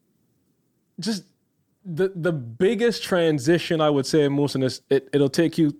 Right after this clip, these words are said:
a slightly different way than where you, than where you were going with your question, but it's having my son when Jordan was born. That was, like, a moment where I was like, "Oh, this is bad,"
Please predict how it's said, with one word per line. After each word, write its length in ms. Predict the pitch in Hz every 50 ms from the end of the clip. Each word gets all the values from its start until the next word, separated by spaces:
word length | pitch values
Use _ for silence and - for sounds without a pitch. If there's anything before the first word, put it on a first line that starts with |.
| _ -
a 60 | 120
slightly 460 | - - - 180 185 165 139 170 160
different 360 | 143 156 160 156 - 156 117
way 160 | 139 143 139
than 100 | 135 127 127
where 100 | 135 135
you, 160 | 127 120 -
than 220 | - 127 123 120 123
where 160 | 131 139 147
you 100 | 135 131
were 120 | 127 123 110
going 240 | 117 135 135 135 131
with 120 | 123 -
your 100 | 127 113
question, 520 | - - 180 175 147 - - 135 123 117
but 160 | 113 117 131 131
it's 140 | 127 123
having 360 | - 143 147 147 131 139 139 135
my 120 | 123 -
son 360 | - - 160 139 123 117 101 - _ _
when 160 | - 127 131
Jordan 300 | 127 139 135 139 135 131
was 100 | 120 107
born. 380 | 104 107 113 107 104 95 92 - _ _ _ _ _ _ _ _ _ _ _ _ _ _ _ _ _ _ _ _ -
That 340 | 120 120 165 185 170 -
was, 320 | 185 170 165 156 135 120 -
like, 300 | 147 135 131 131 - - _ _ _ _ _ _ _ -
a 80 | 151 147
moment 320 | 151 160 156 160 160 147
where 140 | 147 156 156
I 40 | 151
was 160 | 147 147 139
like, 120 | 139 135 -
"Oh, 160 | 156 170 156
this 240 | 139 - 123 - -
is 80 | 143
bad," 580 | 107 95 113 120 139 143 123 101 90 85 82 -